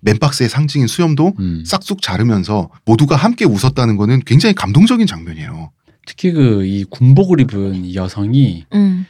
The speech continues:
Speaker 2: 그 이 부르카를 입은 여성을 이렇게 해방이 돼서 이게 딱 안아주는 장면이 있어요. 그 근데 아, 그게 되게 멋있어. 약간 감동적이에요.
Speaker 3: 음.
Speaker 1: 그런 걸 이제 혁명적이라고 하죠.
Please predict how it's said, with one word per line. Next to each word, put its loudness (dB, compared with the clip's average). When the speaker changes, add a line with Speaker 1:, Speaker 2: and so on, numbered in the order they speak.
Speaker 2:
그 -6
이 -8
부르카를 0
입은 -2
여성을 -6
이렇게 -6
해방이 0
돼서 -4
이게 -14
딱 -6
안아주는 4
장면이 -2
있어요. -16
그 -16
근데 -8
아, -8
그게 2
되게 2
멋있어. -4
약간 -8
감동적이에요. 0
Speaker 3:
음. 2
Speaker 1:
그런 2
걸 2
이제 2
혁명적이라고 2
하죠. -2